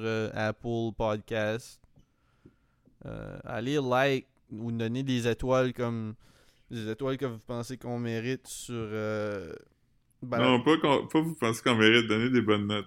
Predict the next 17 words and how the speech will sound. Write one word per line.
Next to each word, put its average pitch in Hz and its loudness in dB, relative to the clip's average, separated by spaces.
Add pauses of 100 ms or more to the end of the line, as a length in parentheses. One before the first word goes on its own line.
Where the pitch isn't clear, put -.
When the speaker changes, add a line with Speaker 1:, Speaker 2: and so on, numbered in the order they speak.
Speaker 1:
Donnez-nous 139 -2
une 165 0
bonne 135 0
note 139 -2
sur 127 -8
Balado 120 0
Québec. 117 -4
Speaker 2:
<laughs> - -16
Speaker 1:
Peut-être 139 0
ça 127 2
aiderait 117 0
nos 117 -2
algorithmes, 113 -4
là, 117 -8 (100)
je 113 -18
sais - -14
pas. 113 -6